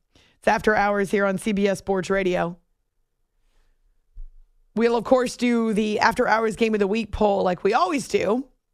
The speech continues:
come Thursday night into Friday morning. But some of the games that are being highlighted in-, include these oh and two teams. Which oh and two teams do you still have confidence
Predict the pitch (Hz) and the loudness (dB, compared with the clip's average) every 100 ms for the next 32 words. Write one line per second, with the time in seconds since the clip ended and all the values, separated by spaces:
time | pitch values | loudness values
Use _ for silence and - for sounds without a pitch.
0 | _ _ _ - - 214 190 175 - 233 | _ _ _ -2 2 4 2 -2 2 2
1 | - 196 170 175 208 202 196 190 190 196 | 2 0 0 0 0 2 2 2 0 0
2 | 190 180 - _ _ _ _ _ _ - | 0 -2 -8 _ _ _ _ _ _ -12
3 | - 220 285 269 262 226 214 208 202 - | -6 2 4 4 0 0 0 -2 -4 -6
4 | - _ _ 214 220 214 202 190 247 240 | -20 _ _ 0 0 0 0 0 2 2
5 | 220 196 185 190 202 185 _ _ _ _ | 0 0 0 0 0 -6 _ _ _ _
6 | _ _ _ _ _ _ _ _ _ _ | _ _ _ _ _ _ _ _ _ _
7 | _ _ _ - 214 247 - 247 233 285 | _ _ _ -2 0 0 2 2 2 0
8 | 277 220 226 - 226 247 220 214 247 233 | 0 0 0 2 2 2 0 0 0 2
9 | - 262 - 165 - _ _ _ 226 269 | 0 0 -2 -8 -12 _ _ _ 0 0
10 | 277 - 240 254 247 240 - 240 202 262 | 0 2 2 2 -2 -2 -2 -2 -2 -2
11 | 220 196 208 208 - _ _ _ _ _ | -2 -4 -6 -8 -14 _ _ _ _ _
12 | - _ _ _ _ _ _ - 247 254 | -20 _ _ _ _ _ _ -4 0 0
13 | 202 269 247 247 208 - - 254 226 214 | 0 2 4 2 0 -2 0 0 0 -4
14 | 175 170 - - | -4 -8 -12 -14